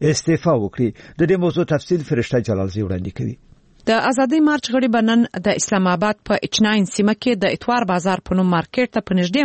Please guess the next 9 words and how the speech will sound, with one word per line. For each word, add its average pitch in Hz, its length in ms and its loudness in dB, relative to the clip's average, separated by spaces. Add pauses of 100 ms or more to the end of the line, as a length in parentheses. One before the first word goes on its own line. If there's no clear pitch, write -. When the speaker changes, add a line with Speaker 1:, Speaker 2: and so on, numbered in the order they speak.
Speaker 2:
میدان 185 360 0
کې - 600 -2
لمن 196 280 4
وغوړوي. 180 500 2 (500)
هغوی 202 240 2
به 202 120 0
د 202 100 -2
صدر 196 240 0
اعظم 196 260 0